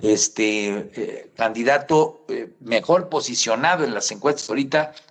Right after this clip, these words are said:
en Michoacán, o a Félix Salgado, mi paisano, ¿no? Eh, que entre otros, pues de repente, oye, pues resulta ser que estos en la figura en la que estaban funcionando, pues resulta que tienen que tener una sanción. ¿Cuál es la sanción? Es la sanción más dura, la que les ponen, que es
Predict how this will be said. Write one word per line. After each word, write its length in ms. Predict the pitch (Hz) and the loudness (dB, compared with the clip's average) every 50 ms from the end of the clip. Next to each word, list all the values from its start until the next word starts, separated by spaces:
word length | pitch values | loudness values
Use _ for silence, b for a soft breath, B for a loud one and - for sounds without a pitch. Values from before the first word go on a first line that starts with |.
| _ | _
en 160 | _ 123 117 120 | _ -4 -2 -2
Michoacán, 600 | 113 107 - 117 107 - 170 196 214 247 247 B B B B B B B | -2 -2 -2 -2 0 2 2 2 2 0 -4 B B B B B B B
o 100 | - 113 | 0 0
a 80 | 113 110 | 2 4
Félix 260 | - 180 180 185 - | 2 2 2 2 4
Salgado, 420 | - 175 190 185 233 240 240 214 180 | 4 4 4 4 4 4 4 2 0
mi 140 | 135 110 | -2 -10
paisano, 640 | 185 - - - - - - 190 202 208 190 196 185 - | -10 -4 -4 -2 0 2 2 2 0 0 -4 -8 -8 -2
¿no? 240 | 151 190 277 330 b b b b b b b b _ | -2 0 0 -2 b b b b b b b b _
Eh, 480 | - 117 120 120 117 113 113 107 - - | 2 4 6 6 6 4 4 2 0 0
que 120 | - 131 123 | 0 2 2
entre 280 | 117 120 143 143 147 | 2 4 6 6 8
otros, 460 | 170 185 190 185 - 190 214 240 240 | 8 6 6 4 6 4 4 4 4
pues 180 | - - 127 110 | -2 -4 -2 2
de 120 | 113 117 | 4 4
repente, 600 | 104 113 110 - - 165 165 160 165 190 185 - - | 6 4 4 4 4 4 4 4 4 4 2 4 4
oye, 240 | 131 147 156 156 - | 6 6 6 6 4
pues 160 | - 117 101 | 2 2 2
resulta 380 | 107 107 - 160 165 165 180 | 2 2 4 2 4 4 4
ser 260 | - - 160 - - - | 4 4 2 2 2 0
que 200 | - 123 135 151 | 0 2 2 2
estos 240 | 147 - 107 - | 2 -2 -4 -6
en 80 | 113 107 | -4 -4
la 100 | 101 98 | -4 -4
figura 260 | - 110 117 139 139 | -4 0 2 4 4
en 60 | 123 | 4
la 60 | 110 101 | 2 0
que 80 | - | -2
estaban 300 | - - 135 131 127 123 | 2 6 6 6 6 4
funcionando, 600 | 123 123 120 127 143 147 165 170 170 170 185 185 185 B B B B B B _ _ | 0 -4 -2 -2 0 2 2 4 4 2 2 0 -4 B B B B B B _ _
pues 160 | - 113 107 | 0 0 0
resulta 320 | 104 131 147 139 156 139 | 2 -2 0 0 0 0
que 100 | - 113 | -2 -2
tienen 260 | - - 135 131 117 | -2 0 2 2 2
que 100 | 117 120 | 2 0
tener 180 | - - 120 131 | 2 2 2 4
una 140 | 135 135 123 | 4 4 2
sanción. 360 | - 123 120 - 202 226 226 | 2 0 0 2 0 0 2
¿Cuál 200 | - 147 151 156 | 4 4 4 4
es 40 | 151 | 4
la 60 | 135 | 4
sanción? 340 | - 127 120 117 - 185 185 | 2 0 0 2 2 2 2
Es 80 | 156 | 2
la 60 | 123 107 | 0 -2
sanción 360 | - 107 107 101 127 123 117 | -2 -2 -2 -2 -2 -2 0
más 140 | 117 110 - | 0 0 2
dura, 180 | 165 196 190 | 2 4 4
la 120 | 147 127 - | 4 2 2
que 100 | - 113 | 0 -6
les 120 | 104 - | -8 -2
ponen, 240 | - 156 180 180 175 | 0 2 2 2 2
que 80 | - | 2
es 120 | 175 185 | 0 0